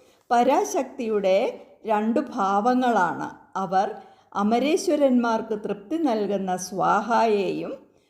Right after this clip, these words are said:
പിതൃക്കൾക്ക് തൃപ്തി നൽകുന്ന സ്വധായെയും സ്മരിക്കുന്നു. ഇനി നാമം അഞ്ഞൂറ്റി മുപ്പത്തിയാറ് സ്വധ. ഓം സ്വധാ നമഃ.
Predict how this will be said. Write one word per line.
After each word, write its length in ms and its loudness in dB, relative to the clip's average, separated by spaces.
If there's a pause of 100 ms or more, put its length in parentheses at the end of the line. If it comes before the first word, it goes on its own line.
(140)
പിതൃക്കൾക്ക് 720 -2
തൃപ്തി 400 -2
നൽകുന്ന 520 0
സ്വധായെയും 960 0 (280)
സ്മരിക്കുന്നു. 880 -4 (1040)
ഇനി 300 0
നാമം 640 0
അഞ്ഞൂറ്റി 500 2
മുപ്പത്തിയാറ് 1080 0
സ്വധ. 400 -2 (1120)
ഓം 300 -2
സ്വധാ 840 0
നമഃ. 500 0